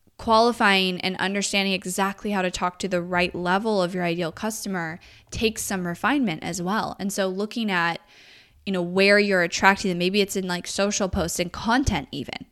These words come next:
Like, the content that you're putting out, is it for the person that you really want?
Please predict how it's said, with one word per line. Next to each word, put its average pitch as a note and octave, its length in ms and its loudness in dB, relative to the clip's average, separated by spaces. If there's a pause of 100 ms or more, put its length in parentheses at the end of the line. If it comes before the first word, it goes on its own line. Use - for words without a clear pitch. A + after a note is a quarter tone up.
Like, - 220 2
the G3 140 -2
content C#4 520 2
that F#3+ 80 -2
you're F3+ 100 2
putting F3+ 320 0
out, G#3+ 400 0 (460)
is B3 160 4
it A#3+ 140 4
for A#3 160 2
the G#3 100 4
person G#3+ 400 0
that F3+ 140 -2
you F#3 140 0
really F#3 240 4
want? F#3 340 -2